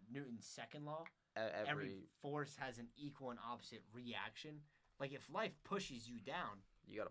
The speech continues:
Speaker 2: push back.
Speaker 1: yeah, get back up. Push back.
Speaker 2: Hold up.
Speaker 1: Like, it's not, you're not gonna, don't stay down. Life doesn't want you to stay down. That's not how life works. If you get pushed down, you're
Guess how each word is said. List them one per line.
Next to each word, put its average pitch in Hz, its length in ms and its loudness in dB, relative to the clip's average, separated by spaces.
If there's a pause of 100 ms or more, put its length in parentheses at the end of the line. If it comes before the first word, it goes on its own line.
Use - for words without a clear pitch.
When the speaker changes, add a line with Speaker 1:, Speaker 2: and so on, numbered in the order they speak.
(120)
Speaker 2:
push 95 140 -2 (100)
back. 82 300 0 (100)
Speaker 1:
yeah, 151 200 0 (140)
get 165 160 -4
back 139 220 2
up. 185 220 -2 (180)
Push 165 200 -4
back. 175 260 -2
Speaker 2:
Hold - 280 -12
up. - 40 -14 (160)
Speaker 1:
Like, 135 80 0
it's 139 160 -2
not, 156 160 -4
you're 151 140 2
not 180 200 0
gonna, - 120 -10 (200)
don't 170 220 -4
stay 160 320 -4
down. 135 240 -4 (560)
Life 170 220 2
doesn't 135 340 -2
want 160 220 -4
you 104 120 -12
to - 60 -12
stay 92 200 -10
down. 78 200 -14 (180)
That's - 140 -14
not 165 120 -2
how 139 100 0
life 120 260 -2
works. - 460 -6 (880)
If 123 220 -8
you 147 60 -6
get 147 140 -6
pushed - 280 -2
down, 160 160 -2 (100)
you're 107 80 -6